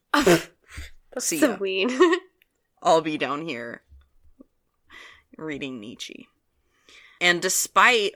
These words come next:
Speaker 2: all the odds, the Whitmers were actually super good at island living, and their area of the island was actually a little bit more inhabitable and easy to manage. It had a better climate for growing things, and all of a sudden, they are thriving,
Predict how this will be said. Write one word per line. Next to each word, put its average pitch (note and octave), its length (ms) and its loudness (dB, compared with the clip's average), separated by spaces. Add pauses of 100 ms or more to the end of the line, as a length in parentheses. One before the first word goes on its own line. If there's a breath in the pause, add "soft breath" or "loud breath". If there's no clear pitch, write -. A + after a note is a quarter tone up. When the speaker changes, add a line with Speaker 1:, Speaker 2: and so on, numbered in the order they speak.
Speaker 2:
all F3 260 4
the F3+ 140 -4
odds, F#3+ 880 2 (260)
the F3 100 -4
Whitmers D4 540 -6
were G3+ 160 0
actually F#3+ 440 -4
super F3+ 400 -4
good D#3+ 220 0
at C#3+ 180 0
island C#3 380 -4
living, D3 640 -6 (200)
and D3+ 560 -4
their D#3+ 280 0
area F3 440 0
of D#3 220 -4
the C3+ 140 -8
island F#3 380 -2
was D#3 120 -8
actually D#3 280 -6
a D#3+ 60 -4
little D3+ 220 -4
bit E3 180 -4
more D3 580 -2 (840 soft breath)
inhabitable E3 880 2
and D3 160 -8
easy C#3+ 300 -12
to C#3 80 -10
manage. D#3+ 520 -2
It C3 120 -10
had D3 140 -6
a C#3+ 40 -4
better C#3+ 240 -4
climate D3 420 -6
for C3+ 100 -12
growing A3 460 -2
things, G3+ 560 -4
and D#3+ 200 -4
all D#3 220 0
of G3 100 0
a A3 60 -2
sudden, E3 500 -4
they D3 140 0
are D3 120 2
thriving, C3+ 1000 -8